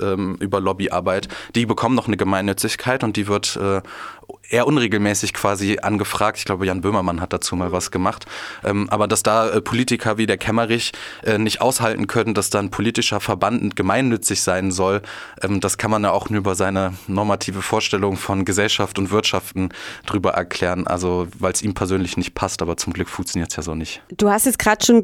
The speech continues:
Speaker 2: einige Beispiele aus der Vergangenheit genannt und auch ihr als Falken und die verschiedenen Landesverbände sind ja eben auch schon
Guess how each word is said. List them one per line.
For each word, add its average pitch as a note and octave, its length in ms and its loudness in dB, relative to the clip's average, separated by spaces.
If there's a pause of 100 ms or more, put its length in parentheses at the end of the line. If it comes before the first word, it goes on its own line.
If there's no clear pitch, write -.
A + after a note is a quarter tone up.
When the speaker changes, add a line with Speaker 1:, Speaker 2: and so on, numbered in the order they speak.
(120)
Speaker 2:
einige A3 320 8
Beispiele G3+ 460 6
aus G3 100 6
der G#3+ 120 6
Vergangenheit G#3 680 6
genannt G3+ 400 8
und F#3 120 6
auch F#3+ 140 6
ihr G3+ 400 8
als F3+ 220 4
Falken G#3+ 420 6
und G#3 180 8
die G3 60 2
verschiedenen G#3+ 800 8
Landesverbände G#3+ 880 6
sind A#3 400 8
ja G#3 160 8
eben G3 420 6
auch F#3+ 180 6
schon F#3 360 6